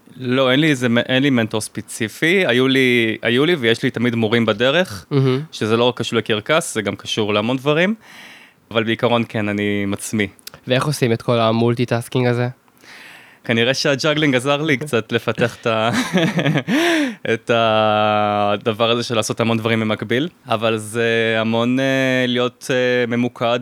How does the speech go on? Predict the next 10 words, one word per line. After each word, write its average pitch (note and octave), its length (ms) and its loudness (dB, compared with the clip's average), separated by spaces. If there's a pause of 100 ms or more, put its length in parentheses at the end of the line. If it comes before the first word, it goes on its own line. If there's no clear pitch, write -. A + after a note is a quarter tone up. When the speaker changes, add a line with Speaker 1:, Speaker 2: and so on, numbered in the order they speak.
(140)
Speaker 1:
ולהציב A2 760 0
לעצמך A#2 420 -4 (220)
מטרות A2+ 680 -2 (100)
ויעדים G#2+ 920 0
ו-, G#2+ 560 0
וזמנים G#2 760 -2
מצ-, - 180 -8
מסוימים, A#2 540 -2 (180)
כמה G#2+ 180 -2
שאפשר. A#2 460 -4